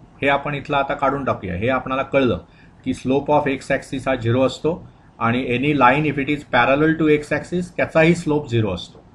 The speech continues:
This is what we have, uh, understood from all this discussion. आता पुढचा विचार बघूया आपण. पुढे आपण असं बघूया की वाय ॲक्सिसचा slope काय. आता बघा हे दोन points आहेत,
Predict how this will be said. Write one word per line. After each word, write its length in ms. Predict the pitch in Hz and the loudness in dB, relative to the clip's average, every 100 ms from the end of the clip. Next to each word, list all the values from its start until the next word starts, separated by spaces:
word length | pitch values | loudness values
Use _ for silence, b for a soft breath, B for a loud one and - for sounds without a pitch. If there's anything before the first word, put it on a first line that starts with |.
| 113 | -10
This 140 | 131 | -8
is 80 | 139 | -2
what 200 | 139 143 | -2 0
we 120 | 131 | -2
have, 200 | 127 131 127 B B B | -2 -2 -4 B B B
uh, 280 | 117 120 127 | -2 0 2
understood 480 | 139 135 - 90 82 - | 2 0 -2 -10 -12 -6
from 160 | 117 | -2
all 220 | 117 123 117 | -2 -2 -2
this 160 | 117 | -4
discussion. 420 | 113 107 104 - 78 - _ b b b - | -6 -6 -8 -12 -18 -20 _ b b b -6
आता 400 | 123 190 147 175 - | 0 4 4 4 -2
पुढचा 340 | 143 123 190 185 | -6 0 4 4
विचार 340 | 160 165 143 | 4 2 0
बघूया 340 | 131 110 101 | -2 -4 -4
आपण. 220 | 90 - - - - - - | -6 -12 -20 -20 -20 -14 -2
पुढे 160 | 139 | 4
आपण 280 | 170 170 170 | 4 4 0
असं 220 | 156 160 | -2 -4
बघूया 360 | 135 120 104 120 - b b - | -4 -4 -4 -4 -10 b b -4
की 80 | |
वाय 300 | 185 151 190 | 2 4 6
ॲक्सिसचा 440 | 180 - 180 180 175 | 4 0 -2 0 -2
slope 260 | - 160 | 0 -4
काय. 140 | - 143 | -2 -2
आता 140 | 139 | 0
बघा 180 | 170 175 | 2 4
हे 160 | 139 151 | 4 2
दोन 280 | 147 165 | 4 2
points 340 | 170 151 151 135 | 2 -2 -2 -2
आहेत, 120 | 110 | -4